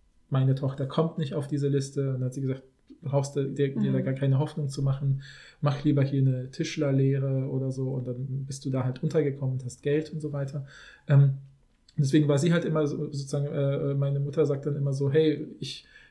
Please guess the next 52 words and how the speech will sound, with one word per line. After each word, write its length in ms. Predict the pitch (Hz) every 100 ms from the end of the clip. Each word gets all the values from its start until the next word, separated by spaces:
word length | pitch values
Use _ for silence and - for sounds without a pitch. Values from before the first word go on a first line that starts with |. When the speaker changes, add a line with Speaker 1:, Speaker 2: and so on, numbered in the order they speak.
| -
Speaker 1:
wenn 260 | 147 160
meine 260 | 160 156 160
Kinder 400 | 156 165 160 156
sagen, 340 | 151 151 156 160
ich 140 | -
will 100 | 147
diesen 300 | 139 165 156
Beruf 320 | 147 151 156
machen 260 | 151 147 143
oder 200 | 147 143
das 260 | 143 147 -
studieren, 400 | - 147 147 139
dann 140 | 147
unterstütze 500 | 147 - - 156 156
ich 60 | 185
sie 80 | 220
Speaker 2:
Mhm. 60 |
Speaker 1:
auf 80 | -
jeden 160 | - 135
Fall. 360 | - 151 151 151 - -
Und 120 | 156
es 120 | 143 139
ist 160 | -
doch 100 | 135
toll, 260 | - 151 147
dass 180 | 127 -
das 140 | 135
hier 180 | - 151
in 80 | 135
Deutschland 600 | 135 139 - 139 135 135
geht. 400 | 139 135 135 135
Ja, 140 | 127
ich 120 | 131 143
meine, 140 | 139
wir 60 | 139
wissen 180 | 139
alle, 160 | 143 143
es 100 | 139
gibt 160 | 139 -
immer, 240 | 139 139
auch 100 | -
in 80 | 135
Deutschland 360 | 156 175 165
gibt's 180 | 156 147
Speaker 2:
Mhm, 40 | 104
Speaker 1:
Hürden, 280 | 156 151 156
Speaker 2:
ja. 60 | 139 - - -
Speaker 1:
aber 200 | 143 147
es 80 | 135
sind 160 | 143
eben 160 | 143 135
nicht 320 | 143 - -